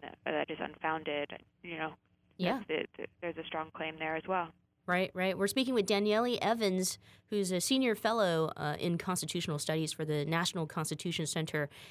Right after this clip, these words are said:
Speaker 2: And you're hearing now we're having an extremely exciting conversation about the Constitution and, uh, you know, L G B T rights, and of course, marriage equality.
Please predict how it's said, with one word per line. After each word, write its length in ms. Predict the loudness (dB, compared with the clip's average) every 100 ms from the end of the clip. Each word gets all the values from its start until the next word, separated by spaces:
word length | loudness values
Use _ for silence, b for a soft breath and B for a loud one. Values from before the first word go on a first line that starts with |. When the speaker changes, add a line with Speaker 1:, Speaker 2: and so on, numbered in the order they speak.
| B -4
Speaker 2:
And 360 | -2 -2 -2
you're 300 | -2 0 0
hearing 320 | 2 2 2
now 260 | 2 4 4
we're 120 | 2
having 300 | 2 2 2
an 40 | 0
extremely 640 | -2 0 4 4 4 0
exciting 520 | -2 0 2 4 4
conversation 580 | 2 -2 -2 -2 -2 0
about 300 | 0 0 0
the 80 | -4
Constitution 760 | -4 -4 -4 -2 -2 2 0 0 B B B
and, 340 | 0 4 4 4
uh, 340 | 4 4 2 0
you 140 | 0
know, 100 | 2
L 160 | 2 0
G 140 | 0
B 120 | -2
T 200 | -2 -2
rights, 480 | 0 0 0 -2 -2
and 240 | -2 -2 -2
of 140 | -4 -2
course, 340 | 2 2 2
marriage 300 | 0 -2 -2
equality. 440 | -2 0 2 2